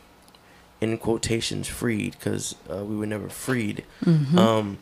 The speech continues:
Speaker 1: we were, we weren't given anything. So we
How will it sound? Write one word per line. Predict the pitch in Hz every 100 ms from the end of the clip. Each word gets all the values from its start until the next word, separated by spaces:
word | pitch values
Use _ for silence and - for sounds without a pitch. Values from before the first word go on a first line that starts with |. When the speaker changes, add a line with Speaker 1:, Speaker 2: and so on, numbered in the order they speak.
| - - - - - - - - -
Speaker 1:
we | 113 117 135 139
were, | 117 127 127 123 120 120 117 117 107 -
we | 117 143
weren't | 143 131 95
given | 135 143 123
anything. | 135 143 - 73 - - - -
So | - 135 123 113 104 - - - - - - - - - - - - - -
we | 123 117 120 135 135 127 127 123 120 110